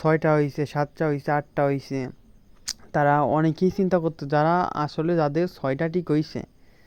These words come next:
তারা অনেকেই দেখি প্রশ্ন করতেছে যে, "ভাইয়া, আমার ছয়টা ঠিক হইছে, আমি কি পাস করব কি না?" মানে এরকম অনেক প্রশ্ন আসতেছে। ঠিক আছে,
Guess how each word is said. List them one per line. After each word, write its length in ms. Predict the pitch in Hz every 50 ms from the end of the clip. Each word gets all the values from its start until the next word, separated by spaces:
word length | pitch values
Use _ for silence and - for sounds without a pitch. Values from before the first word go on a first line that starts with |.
| - - - - - -
তারা 140 | - - 143
অনেকেই 600 | 143 139 156 160 175 170 160 - 185 185 185 180
দেখি 240 | 160 170 160 175 175
প্রশ্ন 440 | - - 156 156 156 - 160 156 147
করতেছে 580 | 151 151 143 - - 147 - - - 147 143
যে, 140 | 139 139 135
"ভাইয়া, 440 | 131 139 135 135 135 135 135 131 - - - - - - - _ - - - - -
আমার 300 | - 131 131 135 139 143
ছয়টা 360 | - - - 151 147 143 156
ঠিক 220 | 156 - 170 151 160
হইছে, 240 | 156 156 151 - 175
আমি 160 | 160 147 143
কি 100 | 143 156
পাস 260 | - - 143 135 -
করব 340 | - - 147 139 135 139 135
কি 160 | - - 131
না?" 200 | 131 135 131 135
মানে 200 | 147 160 180 190
এরকম 320 | 190 180 170 - 180 180
অনেক 260 | 175 175 170 165 160 - _ _ - - - - - _ - -
প্রশ্ন 300 | - 151 139 - - 147
আসতেছে। 520 | 139 131 127 - - - 120 - - 143
ঠিক 200 | - - 175 165
আছে, 200 | 147 139 - -